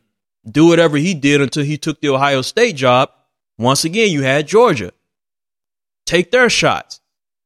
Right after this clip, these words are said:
And then when Mullen came in, they won one.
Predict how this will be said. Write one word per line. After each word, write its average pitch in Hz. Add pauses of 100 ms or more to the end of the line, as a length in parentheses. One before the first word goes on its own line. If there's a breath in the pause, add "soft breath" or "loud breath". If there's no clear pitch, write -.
(500)
And 143
then 208
when 180
Mullen 240
came 151
in, 135 (840)
they 120
won 123
one. 117